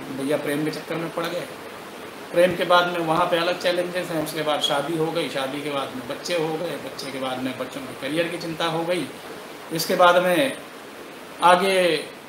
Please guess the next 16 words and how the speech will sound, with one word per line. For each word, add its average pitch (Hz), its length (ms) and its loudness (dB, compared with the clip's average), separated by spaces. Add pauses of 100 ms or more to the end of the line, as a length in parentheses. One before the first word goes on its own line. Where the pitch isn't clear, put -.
(680)
इसके 226 220 4
बीच 254 220 6
में 262 140 10
बहुत 240 180 6
सारी 247 180 2
चीज़ें 233 260 -2
मौजूद 214 400 -2
हैं। 202 160 -8 (2250)
आपसे 185 300 6
जो 185 140 0
जुड़े 190 280 0
लोग 190 240 0
हैं, 175 440 -2
कोई 170 140 4
बिछड़ 180 300 6
गया, 185 320 6